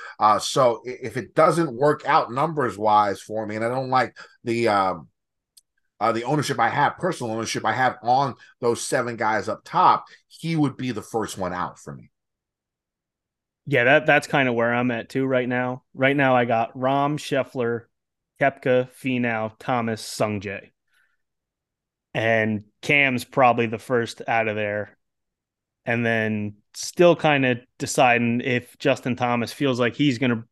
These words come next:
Speaker 2: show up with his putter. Did
Speaker 1: He
Speaker 2: look a
Speaker 1: just is
Speaker 2: little bit better, but
Speaker 1: Yeah, he, Thomas, J T scares me fading him a lot, probably more than Rory, uh, this
Speaker 2: Yeah.
Speaker 1: week. I, you know, I, you know what I'm saying? Just because,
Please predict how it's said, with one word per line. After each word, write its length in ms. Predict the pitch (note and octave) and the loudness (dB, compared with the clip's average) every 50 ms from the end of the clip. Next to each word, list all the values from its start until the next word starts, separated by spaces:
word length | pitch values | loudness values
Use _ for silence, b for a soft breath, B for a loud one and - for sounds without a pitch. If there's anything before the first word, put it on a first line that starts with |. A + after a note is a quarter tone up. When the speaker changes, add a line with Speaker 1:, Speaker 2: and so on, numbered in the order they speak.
| _ _ | _ _
Speaker 2:
show 320 | - - - - D3+ C3 B2 | -8 -2 4 6 6 6 6
up 160 | A#2 - - | 4 2 0
with 100 | A#2 G#2 | -8 -8
his 120 | A2 G2+ | -8 -10
putter. 440 | - - B2+ A2 G#2 G2 F#2 - _ b b b b b b b b b b b b b _ _ _ _ _ _ - | -6 -2 2 2 2 0 -2 -10 _ b b b b b b b b b b b b b _ _ _ _ _ _ 2
Did 160 | F#3 G#3+ A3 | 2 4 6
Speaker 1:
He 60 | A3 | 6
Speaker 2:
look 100 | A#3+ A3+ | 4 6
a 20 | - | 8
Speaker 1:
just 220 | - - - - | 6 6 6 6
is 80 | F#3+ - | 4 4
Speaker 2:
little 180 | D3+ E3 E3+ | 4 4 4
bit 220 | E3+ - F#3+ F#3 F#3 | 2 0 -2 -2 0
better, 420 | F#3+ F#3 G3 G3+ G#3 G#3 - _ _ _ _ - | 0 0 0 0 -2 -4 -6 _ _ _ _ -10
but 200 | B2 A2+ G#2+ E3 | -8 -6 0 2
Speaker 1:
Yeah, 260 | D3 A2 - A2+ G#2+ | 2 2 2 0 -6
he, 300 | B2 D3+ F3+ C#3+ D3 C3 A2+ A2 A#2 - - | -4 -4 -2 -4 -4 -6 -12 -14 -14 -16 -10
Thomas, 320 | - - F3+ D3+ B2+ C3+ C3 | -2 2 2 2 2 0 2
J 120 | D3+ D3 | 2 2
T 100 | D3 A#2+ | 2 0
scares 400 | G#2 - - A#2 G#2+ G2+ F2 - | -4 0 2 2 2 2 0 -4
me 100 | G2 F2 | -8 -10
fading 320 | - - F#2+ F2 E2+ D#2+ | -6 -6 -6 -6 -6 -8
him 260 | D2 E2 D2+ D2 D#2+ F2+ F2+ F#2+ A#2 A2 | -12 -12 -14 -14 -14 -12 -10 -8 -8 -2
a 120 | A#2+ A#2+ A#2 | 2 4 4
lot, 340 | A2+ A2+ G#2+ F#2 F2 - - - | 6 6 4 4 2 -2 -10 -6
probably 280 | - B2 D3 D#3 C#3+ A2+ | -2 -2 0 0 -2 -2
more 200 | A2 A2 A#2 G#2 | 0 0 0 -2
than 100 | F#2 E2+ | -2 -8
Rory, 380 | D#2+ E2+ G2 G2 F2 D#2+ - _ _ _ _ - | -8 -6 -6 -6 -6 -8 -14 _ _ _ _ 0
uh, 340 | B2+ B2 B2 A2+ A2 G#2+ G#2 | 2 4 4 4 4 4 2
this 260 | A2 B2 C#3 C3+ - | 2 0 0 -2 -4
Speaker 2:
Yeah. 60 | G#2 | -6
Speaker 1:
week. 140 | F#2 D#2+ G2+ | -10 -8 -4
I, 80 | G2+ G#2+ | -4 -4
you 160 | G#2+ A2 A2+ | -2 -2 -6
know, 60 | A2 | -4
I, 120 | G#2 A2+ A#2+ | -4 -4 -4
you 100 | A#2+ B2+ | -2 -2
know 80 | B2 B2 | 0 0
what 80 | B2 | 0
I'm 100 | B2 B2 | 0 -2
saying? 240 | - C#3 B2+ B2 A2 | -2 -2 -2 -2 -4
Just 140 | A#2+ - - | -6 -8 -10
because, 320 | C3+ - C3+ B2 A#2+ - | -4 0 0 0 0 -2